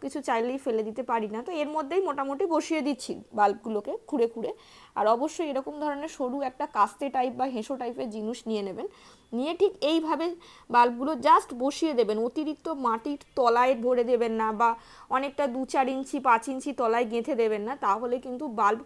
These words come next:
পচে যাওয়ার একটা দারুণ সম্ভাবনা থাকে। কারণ গ্লাডিওলাসের বাল্বে খুব তাড়াতাড়ি ফাঙ্গাস ধরে, খুব তাড়াতাড়ি পচে যায় এবং খুব তাড়াতাড়ি ঠিক পচে মতো যায় না, শুকিয়ে কাষ্ঠল টাইপের হয়ে যায়। এই দেখুন, একটু একটু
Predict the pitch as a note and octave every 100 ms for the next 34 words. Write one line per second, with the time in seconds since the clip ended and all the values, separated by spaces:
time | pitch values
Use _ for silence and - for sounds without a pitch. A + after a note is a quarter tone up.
0 | - C#4 C#4 D4 C#4+ C#4 C4+ - C#4+ A3+
1 | B3+ C#4 E4+ D#4 B3 A3 A3 G3 F#3 G3
2 | - F3+ - - - - _ C4 C4+ A#3+
3 | A#3+ A#3+ C#4 C#4+ D4 D4+ C4 A3 A3 A3+
4 | C#4+ - C#4 - A#3+ F3+ G#3 A#3 C4 C4+
5 | G3+ G#3 A3 A#3+ C4+ B3 E4+ D#4 C4+ A3+
6 | A3 A3+ A3 G#3+ G3 A#3 A#3 C#4+ - B3
7 | B3+ D4 C#4 B3+ B3 B3+ F#4 - - -
8 | - G4 G4 - D#4 - E4+ E4 D#4 D#4
9 | B3+ A3 C#4+ E4+ D#4 C#4+ E4+ F4+ E4 E4
10 | - G4 E4+ D#4 C4 B3+ A#3+ G#3+ B2+ G3
11 | - - B3 A3+ G3+ G3+ B3 - C#4+ C4+
12 | D#4